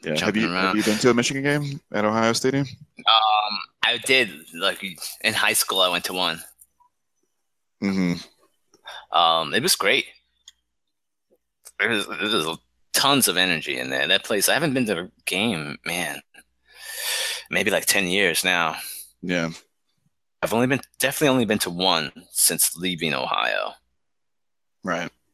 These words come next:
Speaker 2: Um, but yeah, it, I was, ah, I should try to go back. People always talk about it, but I just never have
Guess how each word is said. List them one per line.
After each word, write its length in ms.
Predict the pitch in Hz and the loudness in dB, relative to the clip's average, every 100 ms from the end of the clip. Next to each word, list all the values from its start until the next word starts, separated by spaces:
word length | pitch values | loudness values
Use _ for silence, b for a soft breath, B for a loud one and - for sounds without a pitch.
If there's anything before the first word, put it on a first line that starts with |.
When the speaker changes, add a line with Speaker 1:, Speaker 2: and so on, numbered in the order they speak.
| _ _ _ _ _ | _ _ _ _ _
Speaker 2:
Um, 500 | 87 80 73 73 71 - _ _ b b _ | 2 4 4 0 -6 -12 _ _ b b _
but 100 | 90 | 2
yeah, 300 | 107 98 98 | 4 4 4
it, 80 | 139 | 6
I 200 | - 175 | 4 4
was, 300 | 180 208 - - | 2 -2 -4 0
ah, 220 | 220 - - | 2 2 0
I 120 | 151 | 0
should 180 | 196 - | 0 0
try 140 | - | -2
to 80 | - | -2
go 180 | - 85 | -4 2
back. 240 | - - | 2 2
People 220 | - 233 | -2 2
always 180 | 175 113 | 4 4
talk 260 | - 107 - | 4 2 2
about 220 | - 76 | 0 0
it, 80 | 53 | 4
but 60 | |
I 80 | 101 | 2
just 200 | 113 - | 2 -2
never 160 | 107 101 | -2 -2
have 360 | 101 107 82 | 2 2 2